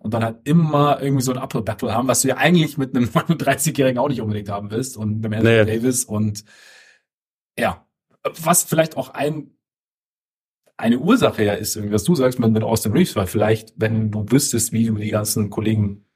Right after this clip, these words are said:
Speaker 1: zusammenspielen lassen könntest, besser, dann müsste Austin Reeves auch nicht zwingend von der Bank kommen.
Speaker 2: Ja, es ist, also, es ist halt einfach schon ein Problem, dass sie ihren drittbesten Spieler von der Bank bringen, weil sie Platz für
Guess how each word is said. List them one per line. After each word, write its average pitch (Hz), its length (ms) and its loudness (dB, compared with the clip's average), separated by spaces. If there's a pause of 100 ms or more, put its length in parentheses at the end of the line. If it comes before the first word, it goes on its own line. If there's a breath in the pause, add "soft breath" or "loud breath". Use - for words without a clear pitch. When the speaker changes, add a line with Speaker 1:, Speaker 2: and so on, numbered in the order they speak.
(100)
Speaker 1:
zusammenspielen 98 800 2
lassen 101 240 0
könntest, 104 300 -6
besser, - 240 -2
dann 101 160 -2
müsste 110 260 0
Austin 104 260 -4
Reeves 107 160 -2
auch 92 140 -4
nicht 110 180 0
zwingend 127 360 4
von 92 160 -4
der 90 60 -2
Bank 92 220 -4
kommen. 110 320 -2
Speaker 2:
Ja, 156 200 6
es 156 120 0
ist, 131 180 -2
also, 117 300 2 (160)
es 123 140 -8
ist 165 140 0
halt 104 100 4
einfach 101 240 -2 (160)
schon 135 240 4
ein 113 100 0
Problem, 113 320 4
dass 92 160 0
sie 110 100 -4
ihren 101 120 -2
drittbesten 101 460 0
Spieler 110 260 0
von 104 160 -2
der 101 100 0
Bank 107 240 0 (120)
bringen, 101 400 2
weil 98 340 2
sie 98 320 0
Platz - 580 -4
für 101 520 2